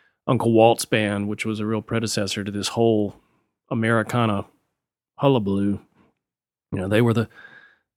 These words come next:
you know, great string band kind of thing, Old Crow, before there was Old Crow. That was David Ball and Walter Hyatt and Champ Hood. The Marshall Chapman's from there, the Marshall Tucker Band, Pink Anderson, the great bluesman, Hank Garland, maybe the greatest session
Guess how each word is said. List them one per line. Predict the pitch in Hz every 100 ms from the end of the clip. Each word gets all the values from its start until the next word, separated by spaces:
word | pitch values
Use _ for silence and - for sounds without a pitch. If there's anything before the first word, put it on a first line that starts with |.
| _ _
you | -
know, | - 147 123 _ _ _ _ _ _ _ _ _ _
great | 143 123 113 -
string | - - 139 127 135
band | 120 110 110 110 107 -
kind | 120 110
of | 107 101
thing, | - _ - 127 110
Old | 107 117
Crow, | 120 110
before | 107 104 120 113
there | 110
was | 104 98
Old | 110 110
Crow. | - 120 113 110 _ _ -
That | 131
was | 120
David | 123 117 110
Ball | 107 104 107 104
and | 104
Walter | 104 - 104
Hyatt | 107 110 107
and | 110
Champ | 98 117 104
Hood. | - 127 120 107 _ _ - _ -
The |
Marshall | 113 123 101
Chapman's | - 143 139 139 127
from | 139
there, | 135 135 135
the |
Marshall | 104 92 -
Tucker | - 123 143
Band, | 131 131 127 131 -
Pink | 117 104
Anderson, | 113 127 123 135 123
the | 117
great | 104 101
bluesman, | - 120 127 123 123 123
Hank | 120 113
Garland, | - 107 117 127 127 123
maybe | 120 107
the | 104
greatest | 117 113 110 - -
session | - 117 117 117 107 -